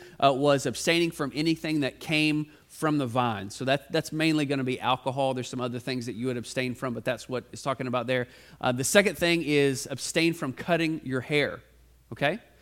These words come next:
And the third thing is abstain from coming into contact with dead bodies. These are things that you,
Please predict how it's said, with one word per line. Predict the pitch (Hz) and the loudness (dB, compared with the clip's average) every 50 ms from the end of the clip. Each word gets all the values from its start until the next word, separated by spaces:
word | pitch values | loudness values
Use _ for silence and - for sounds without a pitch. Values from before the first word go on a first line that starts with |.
| - - - - - - | -20 -20 -20 -20 -8 -2
And | - 135 131 | 0 0 0
the | 123 | 0
third | 127 - 175 175 180 175 | 0 2 2 2 2 0
thing | 180 180 175 170 156 | 0 -2 0 0 2
is | 143 139 135 127 | 2 2 0 0
abstain | 123 127 127 - - 151 147 143 | -4 -8 -8 -4 -2 0 0 0
from | - 143 123 | -2 -6 -6
coming | - - 156 156 147 156 147 127 | -6 -4 -2 0 0 0 0 0
into | 131 131 131 | -2 -4 -4
contact | 123 - 139 131 131 131 123 - 131 120 120 - - - | -4 -2 -2 0 0 0 0 0 2 2 2 0 -2 -8
with | 123 113 - | -10 -6 -2
dead | - 117 113 101 | -2 -2 -2 -2
bodies. | 90 104 104 95 95 104 101 | -4 -6 -6 -6 -10 -10 -6
These | - 123 113 117 | -6 -6 -4 -4
are | 127 | -8
things | 117 - 135 127 127 120 117 | -6 -4 -4 -2 -2 -4 -4
that | - 127 107 76 | -4 -6 -6 -4
you, | 113 113 117 117 117 110 | -4 -4 -2 -2 -2 -4